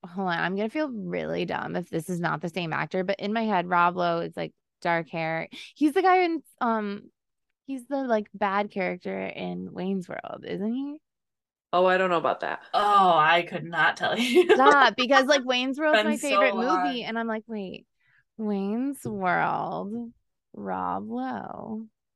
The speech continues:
Speaker 3: Hmm.
Speaker 1: Wayne's World, Rob Lowe, nineteen ninety-two.
Speaker 2: Interesting.
Speaker 1: He's the bad guy. <laughs> Oh my
Speaker 2: That's
Speaker 1: God.
Speaker 2: so
Speaker 3: Interesting. It's
Speaker 1: Classic
Speaker 3: been
Speaker 1: movie.
Speaker 3: so long since I've
Speaker 1: <laughs>
Speaker 3: watched that.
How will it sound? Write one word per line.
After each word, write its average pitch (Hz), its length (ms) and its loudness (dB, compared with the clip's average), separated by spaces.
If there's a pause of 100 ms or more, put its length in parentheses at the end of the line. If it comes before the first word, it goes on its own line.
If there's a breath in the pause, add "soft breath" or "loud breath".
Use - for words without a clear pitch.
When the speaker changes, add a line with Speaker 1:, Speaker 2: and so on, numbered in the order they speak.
(400)
Speaker 3:
Hmm. 196 500 -14 (120)
Speaker 1:
Wayne's 233 320 -6
World, 285 240 -6
Rob 285 240 -6
Lowe, 247 600 -8
nineteen 220 360 -8
ninety-two. 240 840 -10 (920)
Speaker 2:
Interesting. 226 760 2
Speaker 1:
He's 294 180 0
the 370 140 0
bad 311 380 2
guy. 175 680 0
<laughs> - 80 -12
Oh 233 60 -6
my 262 400 0
Speaker 2:
That's 190 120 4
Speaker 1:
God. 226 260 4
Speaker 2:
so 196 60 -14
Speaker 3:
Interesting. 294 680 -18
It's 220 200 -4
Speaker 1:
Classic 220 480 2
Speaker 3:
been 185 80 -12
Speaker 1:
movie. 170 280 -10
Speaker 3:
so - 300 -4
long 107 560 -2
since - 260 -6
I've - 180 -2
Speaker 1:
<laughs> - 60 -4
Speaker 3:
watched - 260 -6
that. - 320 -4